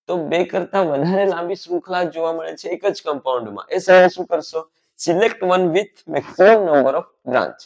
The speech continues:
એટલે કે એવી ચેન નક્કી કરવાની છે, એવી શૃંખલા નક્કી કરવાની છે કે જેમાં વધારેમાં વધારે શાખા પડતી હોય. શું કહે છે?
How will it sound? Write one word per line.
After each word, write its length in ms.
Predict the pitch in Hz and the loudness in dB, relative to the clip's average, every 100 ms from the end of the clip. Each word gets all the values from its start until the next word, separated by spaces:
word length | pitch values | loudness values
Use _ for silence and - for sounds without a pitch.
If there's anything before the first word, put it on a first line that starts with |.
| _ _ _ | _ _ _
એટલે 180 | 147 180 | 2 4
કે 100 | - | 2
એવી 800 | - 165 156 151 202 226 180 _ | -2 -2 0 2 4 4 2 _
ચેન 340 | - 160 165 | 4 6 8
નક્કી 260 | 147 - 147 | 6 4 0
કરવાની 280 | 139 131 131 | -2 -6 -6
છે, 160 | 131 - | -8 -6
એવી 380 | 156 165 214 | -2 2 2
શૃંખલા 480 | 202 175 170 - 151 | 0 -4 -10 -10 -14
નક્કી 280 | 139 123 127 | -14 -16 -14
કરવાની 400 | 123 120 117 110 | -8 -6 -6 -10
છે 260 | - 160 180 _ _ - | -14 -14 -16 _ _ -10
કે 120 | 143 | -8
જેમાં 360 | 127 139 156 160 | -6 -6 -2 -2
વધારેમાં 800 | 123 117 117 143 151 165 170 151 | -2 -6 -6 -8 -6 -6 -6 -8
વધારે 420 | 120 110 123 139 | -10 -14 -14 -14
શાખા 600 | - - 101 - - 117 | -14 -14 -14 -14 -14 -14
પડતી 840 | - 98 90 _ 110 156 185 _ _ _ - | -12 -12 -14 _ -2 -2 -4 _ _ _ -10
હોય. 140 | 90 - _ _ - | -10 -12 _ _ -6
શું 120 | 165 | -4
કહે 180 | 160 156 | -2 -2
છે? 280 | 147 160 | -4 -4